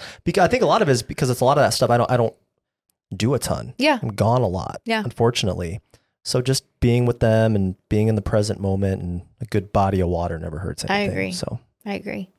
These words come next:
Speaker 2: Okay, I got a question for you that's random.
Speaker 1: Okay.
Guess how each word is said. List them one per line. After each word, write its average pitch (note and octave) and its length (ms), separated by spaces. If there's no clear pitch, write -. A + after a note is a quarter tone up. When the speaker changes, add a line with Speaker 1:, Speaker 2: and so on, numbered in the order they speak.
Speaker 2:
Okay, G3 400
I G3 40
got G#3 100
a G3+ 40
question G3 320
for F#3 120
you F3 120
that's E3 240
random. E3 360
Speaker 1:
Okay. A#2+ 300